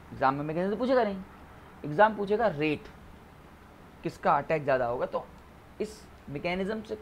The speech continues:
conclusion ये निकला कि ये अपने आप में एक electrophilic मैकेनिज्म है।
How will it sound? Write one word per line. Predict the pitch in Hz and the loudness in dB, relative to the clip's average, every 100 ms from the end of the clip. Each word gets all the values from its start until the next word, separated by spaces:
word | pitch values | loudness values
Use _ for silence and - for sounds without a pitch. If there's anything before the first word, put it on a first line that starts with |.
| - | -6
conclusion | 170 160 185 208 196 | -4 2 4 4 2
ये | 185 | -2
निकला | 156 147 156 185 - - - - - | -4 -2 -2 -2 -16 -20 -20 -20 -8
कि | 165 | 0
ये | 185 | 2
अपने | - 185 170 | 2 -2 2
आप | 175 196 175 | 4 4 0
में | 175 | -8
एक | 208 - 135 | -8 -8 -6
electrophilic | 143 151 - 214 165 - 147 117 | -4 -6 -10 -8 -8 -6 -10 -6
मैकेनिज्म | 120 113 110 110 123 | -8 -8 -12 -10 -12
है। | 131 | -12